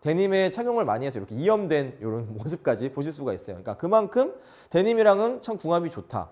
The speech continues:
요런 느낌이라고 보시면 되고, 그 다음에는 요 마룬도 한번 보겠습니다. 네, 마룬도 마찬가지로 컬러가 굉장히 두 개가 되게 쨍한 컬러는 아니에요, 실제로. 그리고 또 스웨이드로 돼 있기 때문에,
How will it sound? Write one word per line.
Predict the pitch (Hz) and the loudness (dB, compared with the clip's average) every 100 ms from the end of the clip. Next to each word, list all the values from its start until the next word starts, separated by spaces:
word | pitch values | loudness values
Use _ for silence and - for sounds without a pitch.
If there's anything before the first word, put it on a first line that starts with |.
| 151 | 2
요런 | 196 190 | 4 4
느낌이라고 | 147 160 151 135 | 0 0 0 0
보시면 | 113 113 107 | -2 -8 -8
되고, | 98 151 127 - - - | -6 -4 -6 -8 -20 -6
그 | |
다음에는 | 113 113 120 175 233 240 | -2 -2 -2 -2 -2 -4
요 | 87 | -10
마룬도 | 87 120 175 151 | 0 0 2 2
한번 | 120 98 | 0 -2
보겠습니다. | 95 - 85 76 - | -10 -12 -16 -18 -14
네, | 113 - _ _ | -12 -12 _ _
마룬도 | 123 165 226 220 | 0 2 4 4
마찬가지로 | 156 202 196 190 175 180 180 180 170 - - _ _ _ - - | 2 2 0 0 2 0 2 0 -2 -8 -20 _ _ _ -20 4
컬러가 | 262 262 240 240 151 - - - - | 6 8 8 8 6 2 -8 -20 -6
굉장히 | 160 240 285 - 285 269 240 160 | -4 -2 0 0 0 0 0 -2
두 | - 165 | -6 0
개가 | 208 190 - | 2 2 0
되게 | 113 143 147 | -6 -8 0
쨍한 | 254 311 330 | 0 2 0
컬러는 | - 285 208 233 | 0 -2 0 0
아니에요, | 120 113 104 135 110 | 0 -2 -4 -4 -4
실제로. | 175 151 120 143 85 | -6 -6 -4 -4 -4
그리고 | 120 123 110 | -2 -2 -2
또 | 107 | -6
스웨이드로 | - 254 277 254 233 | -2 2 2 2 4
돼 | 196 | 4
있기 | 185 170 | 2 -2
때문에, | 156 139 139 208 131 | -4 -4 -4 -2 -4